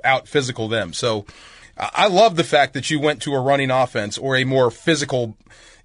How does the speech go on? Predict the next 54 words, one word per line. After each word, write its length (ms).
in 180
the 80
phone 320
booth 240
type 340
towards, 360
towards 240
the 100
end 100
of 60
the 80
year. 260
That's 360
what's 220
going 180
to 60
be 120
effective 500
from 200
this 140
point 260
on. 320
Uh, 260
can 260
you 380
fool 280
somebody? 460
Can 180
you 120
fool 260
these 220
Dallas 340
linebackers? 680
I 120
doubt 300
it. 180
Uh, 200
they're 120
gonna, 200
they're 200
gonna 160
know 220
you 320
back 340
to 80
front 420
and 340
be 180
where 180
they're 160
supposed 400
to 60
be. 200
So 360